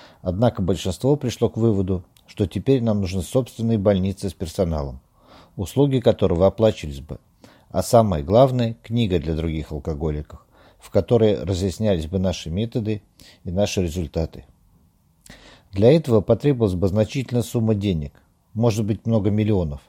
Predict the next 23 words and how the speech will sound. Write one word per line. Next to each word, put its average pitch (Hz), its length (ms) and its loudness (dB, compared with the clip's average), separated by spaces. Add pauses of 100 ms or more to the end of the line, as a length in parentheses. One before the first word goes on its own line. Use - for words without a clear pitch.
(800)
Тогда 120 280 4
мы 147 120 4
не 147 140 0
знали, 123 320 2
что - 180 -6
миллионы 110 420 0
способствовали 104 640 -6
бы 110 120 4
распаду 117 420 0
нашего 90 300 -2
содружества 85 800 -4 (340)
даже 95 260 0
в 82 80 -4
большей 123 400 0
мере, 110 300 0
чем 87 240 -4
полное 95 380 -2
отсутствие 92 440 -6
денег. 73 380 -8 (1200)
Итак, 156 460 0 (240)
группа 117 460 4
Акрона 98 320 -2
полу-, 101 320 -2